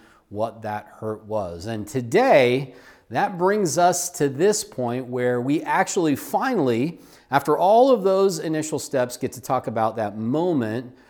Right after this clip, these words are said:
where we forgive, that moment where we decide to forgive.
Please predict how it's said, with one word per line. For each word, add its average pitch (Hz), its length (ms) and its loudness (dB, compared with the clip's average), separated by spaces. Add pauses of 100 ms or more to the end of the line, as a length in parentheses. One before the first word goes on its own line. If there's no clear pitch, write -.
(200)
where 117 260 -2
we 117 440 -2
forgive, 98 680 -6
that 117 220 -2
moment 127 400 -2
where 113 180 -2
we 117 240 -4
decide 110 680 -4
to 107 80 -12
forgive. 85 640 -16